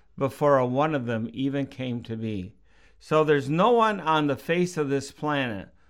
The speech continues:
who's a mistake. If you're born and you're living and you're listening to this message, God has a plan for you, whether you believe it or not. I'm telling you, good news. You're meant to be here. God has a plan. And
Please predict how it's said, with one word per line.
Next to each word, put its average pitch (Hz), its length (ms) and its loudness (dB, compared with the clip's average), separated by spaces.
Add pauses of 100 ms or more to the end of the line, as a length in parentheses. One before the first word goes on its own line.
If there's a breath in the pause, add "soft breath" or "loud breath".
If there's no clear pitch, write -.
(120)
who's 143 300 -2
a 120 80 -4
mistake. 113 800 -6 (500)
If 139 240 0
you're 214 180 6
born 180 400 4
and 151 160 0
you're 175 200 0
living 165 420 0
and 131 200 -2
you're 190 280 0
listening 180 500 -2
to 147 80 -2
this 143 240 -2
message, 165 520 -2 (400 soft breath)
God 185 300 8
has 156 260 2
a 143 80 0
plan 185 400 -4
for 151 160 -6
you, 139 200 0
whether 139 280 0
you 139 200 0
believe 147 400 -2
it 214 120 -2
or 214 80 -2
not. 202 360 -4 (320 soft breath)
I'm 151 220 -2
telling 170 400 -2
you, 135 140 -2
good 160 440 2
news. 147 520 -2 (400)
You're 170 260 2
meant 175 360 0
to 156 100 -4
be 156 180 -2
here. 147 240 0
God 151 360 2
has 160 240 -2
a 151 60 -4
plan. 143 380 -2
And 151 380 -4